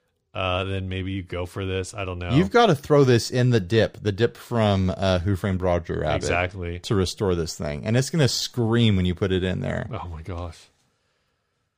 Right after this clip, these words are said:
Speaker 1: I don't
Speaker 2: 'Cause
Speaker 1: know.
Speaker 2: this is
Speaker 1: I don't have
Speaker 2: all
Speaker 1: anything
Speaker 2: paint.
Speaker 1: else on this. This
Speaker 2: I
Speaker 1: thing
Speaker 2: don't
Speaker 1: is
Speaker 2: think
Speaker 1: rough.
Speaker 2: there's, I don't think there's any wood left in this. I think it's all paint.
Speaker 1: It's just all paint.
Speaker 2: Yeah.
Speaker 1: No, I can see some things <laughs> resembling wood.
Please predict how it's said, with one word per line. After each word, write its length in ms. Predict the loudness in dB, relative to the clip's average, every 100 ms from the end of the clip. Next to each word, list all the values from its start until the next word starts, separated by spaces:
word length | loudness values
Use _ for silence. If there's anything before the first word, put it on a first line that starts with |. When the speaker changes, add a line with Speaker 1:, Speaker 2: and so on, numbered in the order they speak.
| _ _ _ _ _ _
Speaker 1:
I 100 | 4
don't 100 | 6
Speaker 2:
'Cause 60 | 8
Speaker 1:
know. 120 | 6
Speaker 2:
this 80 | 8
is 160 | 4 6
Speaker 1:
I 100 | 8
don't 120 | 10
have 160 | 10 8
Speaker 2:
all 20 |
Speaker 1:
anything 200 | 6 6
Speaker 2:
paint. 100 | 4
Speaker 1:
else 160 | 2 0
on 100 | -2
this. 160 | -2
This 200 | -4 0
Speaker 2:
I 60 | 0
Speaker 1:
thing 80 | 2
Speaker 2:
don't 80 | 2
Speaker 1:
is 60 |
Speaker 2:
think 200 | 2 4
Speaker 1:
rough. 360 | 6 8 6 4
Speaker 2:
there's, 80 | 2
I 20 |
don't 120 | 4
think 100 | 4
there's 160 | 4 4
any 140 | 2
wood 340 | 2 2 2 4
left 260 | 2 2
in 60 | 0
this. 180 | -4 -4
I 60 |
think 180 | -2 -2
it's 120 | -2
all 320 | -2 2 2 2
paint. 240 | -2 -2
Speaker 1:
It's 100 | -2
just 80 | -6
all 80 | -10
paint. 300 | -8 -8 -4
Speaker 2:
Yeah. 200 | 0 2
Speaker 1:
No, 80 | 0
I 80 | -6
can 180 | -8
see 220 | -8 -6 -6
some 320 | -6 -6 -2
things 680 | -2 -2 -6 -12 -14 -20 -12
<laughs> 40 |
resembling 560 | -10 -8 -6 -4 -4 -4
wood. 360 | -2 0 -2